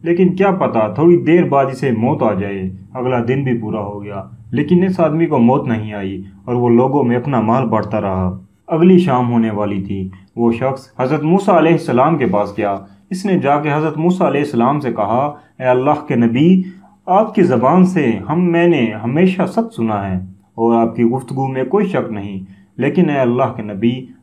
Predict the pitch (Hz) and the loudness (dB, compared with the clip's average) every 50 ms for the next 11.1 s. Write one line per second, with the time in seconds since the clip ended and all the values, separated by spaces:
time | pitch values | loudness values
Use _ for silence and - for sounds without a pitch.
0 | - 127 135 156 175 170 175 160 131 - - 170 185 185 175 - 147 135 156 196 | -2 2 2 4 4 4 2 0 0 0 2 2 2 2 2 0 0 2 2 0
1 | 190 185 151 120 - 107 101 98 - - - _ _ _ _ _ - 110 127 151 | 0 0 -2 -2 -2 -4 -6 -8 -10 -14 -20 _ _ _ _ _ -4 0 4 4
2 | 160 160 156 170 185 185 156 135 156 175 165 175 139 113 107 104 98 92 95 - | 4 4 4 4 4 4 6 4 2 2 2 2 2 2 2 0 -2 -6 -8 -14
3 | - _ - 110 113 117 127 123 117 117 139 156 180 165 120 117 117 113 - 113 | -20 _ -4 -4 -2 -2 -2 -2 -2 0 2 4 4 4 4 4 2 2 0 -4
4 | 101 95 104 101 95 95 98 98 95 92 95 - - - - 120 123 147 165 170 | -6 -6 -6 -6 -6 -6 -6 -6 -6 -8 -10 -14 -18 -10 -6 -6 -2 2 2 2
5 | 160 151 160 170 175 175 170 160 160 170 175 160 139 127 156 196 220 202 202 170 | 2 2 2 2 2 0 0 0 0 0 0 0 2 2 2 2 4 4 2 2
6 | 139 127 113 117 101 95 104 101 95 92 92 - - - - 120 117 117 123 123 | 2 2 0 0 0 0 -2 -2 -2 -2 -4 -8 -14 -10 -6 -4 -4 -2 -2 -2
7 | 120 127 127 127 117 113 113 131 139 143 143 143 165 190 185 - 156 147 147 123 | -2 0 2 2 2 2 0 0 -2 -2 0 0 0 0 2 2 0 0 0 0
8 | 123 131 147 147 131 120 135 185 185 - 120 98 92 92 - - - _ _ _ | 0 2 2 0 0 2 4 4 4 4 2 0 -4 -6 -8 -12 -18 _ _ _
9 | _ _ _ _ - 110 107 113 113 113 117 117 117 113 135 123 117 113 113 113 | _ _ _ _ -10 -4 -2 -2 0 2 2 2 2 2 2 2 4 4 2 2
10 | 113 135 120 - - - 123 110 117 110 107 110 120 113 110 117 123 139 147 143 | 0 -4 -6 -8 -8 -8 -4 -2 0 0 -2 -2 -4 -4 -4 -2 -2 -2 -4 -6
11 | - | -8